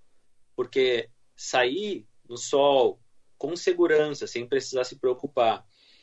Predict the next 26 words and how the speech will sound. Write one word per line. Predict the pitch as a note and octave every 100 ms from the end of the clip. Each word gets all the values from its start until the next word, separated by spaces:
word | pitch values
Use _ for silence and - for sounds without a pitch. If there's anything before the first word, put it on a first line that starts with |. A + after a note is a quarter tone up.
| _ - _
é, | - F#2+ -
ou | G#2
se | -
preocupar | - A2+ - - A#2
menos, | A#2 B2 A2
né? | G#2+ G#2+
Não |
existe | A2 B2+ C#3+
não, | C3+ C3+
não | C3 C3
existe | C3+ D3 D3
não | D3+
se | -
preocupar | - D3 C#3+ C#3+ C#3
no, | C3+ B2+ A#2+ B2
no | C3 B2+
mundo | B2+ B2 A2+ _ -
hoje, | B2+ C3 A#2+ G#2+ - _ _ _ -
mas | A#2+ - _
poder | - B2 C#3+
sair | F3 E3
no | F3+
sol, | - C#3+ C3+ B2 A2+
poder | A#2 A2+ A#2+
ver | C3+ D#3
um, | D#3+ E3 D#3+